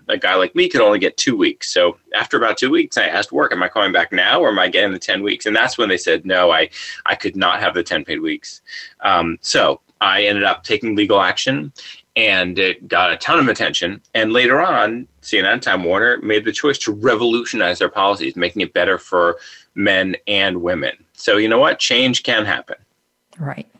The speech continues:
Speaker 2: Thank heavens. I believe that. I think that's a good thing. We need to make some changes here. Um, Josh,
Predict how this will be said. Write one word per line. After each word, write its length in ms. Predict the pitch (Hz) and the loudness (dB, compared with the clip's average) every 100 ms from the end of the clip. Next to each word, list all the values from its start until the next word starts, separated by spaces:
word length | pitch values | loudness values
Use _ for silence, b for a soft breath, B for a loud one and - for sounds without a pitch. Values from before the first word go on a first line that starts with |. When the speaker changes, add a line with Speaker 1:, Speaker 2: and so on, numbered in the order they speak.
| - | -2
Speaker 2:
Thank 180 | 170 165 | 0 2
heavens. 480 | 170 147 123 - - | 2 2 0 -4 -2
I 80 | 175 | 0
believe 460 | 180 196 208 202 160 | 4 6 8 8 6
that. 320 | 135 117 - | 4 2 0
I 60 | |
think 240 | 139 214 220 | 2 6 6
that's 240 | 208 202 | 4 4
a 40 | 202 | 4
good 280 | 208 202 | 6 4
thing. 340 | 185 151 123 127 | 4 2 2 2
We 140 | 180 | 4
need 220 | 185 190 | 6 6
to 80 | 180 | 6
make 180 | 180 170 | 4 2
some 240 | - 170 | -2 -2
changes 600 | 165 170 165 156 160 127 - | 0 0 2 2 2 0 0
here. 280 | 147 139 - B B B B B | 2 2 -2 B B B B B
Um, 300 | 233 240 240 - | 4 4 4 -2
Josh, 360 | 226 302 311 - | 2 4 4 2